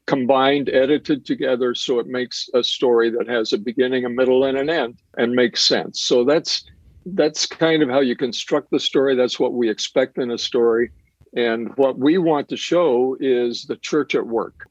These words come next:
Christians, uh, being the hands and feet of Jesus, Christians sharing the good news of Jesus under all kinds of circumstances. We even want to know, uh, see about Christians that are being persecuted. Where are the big needs?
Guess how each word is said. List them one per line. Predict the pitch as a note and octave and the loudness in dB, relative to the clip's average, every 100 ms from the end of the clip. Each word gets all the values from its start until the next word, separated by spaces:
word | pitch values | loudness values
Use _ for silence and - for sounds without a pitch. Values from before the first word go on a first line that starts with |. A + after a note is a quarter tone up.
| - | -6
Christians, | - D#3+ - D#3 C#3 C3 - - _ _ _ _ | 0 2 4 2 2 -2 -6 -6 _ _ _ _
uh, | - G#2+ | -2 -2
being | G#2 C#3 D3 D3 | 0 2 2 2
the | C3 | 0
hands | A#2+ D3 D3+ D3+ | 2 0 0 -2
and | B2+ | -4
feet | - C#3+ | 0 0
of | C#3 A#2 | 0 -2
Jesus, | C#3+ C3 A#2+ B2+ A2+ | -2 -2 -2 -2 -2
Christians | - - D3 - - B2+ B2 G#2 - _ _ | -4 -4 -4 -4 -4 -4 -2 -4 -6 _ _
sharing | - - C#3+ C#3+ C#3+ C3+ | -8 0 2 4 2 0
the | B2+ | 0
good | C#3 A#2+ | 0 0
news | C3+ B2+ B2 | -2 -2 -2
of | B2 G#2+ | -4 -6
Jesus | B2 A#2+ A2+ A#2 - | -6 -4 -2 0 0
under | B2 A#2+ | 2 4
all | A#2+ C#3 | 4 2
kinds | E3 C#3+ A#2 | -2 -4 -4
of | A2+ | -8
circumstances. | F#2 - C3+ B2+ A2 - G2+ G2 G#2 G#2 - _ _ _ - | -6 -2 -2 -2 -6 -6 -6 -4 -4 -4 -8 _ _ _ 0
We | C#3 A3 | 2 4
even | G#3 G3 E3+ | 4 4 4
want | E3+ D#3+ | 2 2
to | D#3 | 2
know, | C#3+ D3+ D3+ D3+ | 4 4 4 4
uh, | C#3+ C#3 C3 B2+ E3 | 4 4 2 2 0
see | E3 - D#3+ | 0 0 0
about | D#3 D3 C#3+ C#3 _ _ - | 2 0 0 -4 _ _ -4
Christians | D3+ C3+ F3+ D#3 | -4 -2 -4 -2
that | C#3+ | 0
are | D#3+ | 0
being | D3+ E3 D#3 | 0 -2 -2
persecuted. | D3+ F#3+ - E3 D#3 G#2 - _ _ | -2 -2 -2 -2 -2 -2 -6 _ _
Where | A2+ C3+ D3 | 0 2 4
are | D3+ | 2
the | C3 | 2
big | A#2 A2+ C#3 B2+ | -2 0 -2 -2
needs? | B2+ C3+ C#3 A#2+ F#2+ - | -6 -4 -2 -4 -6 -12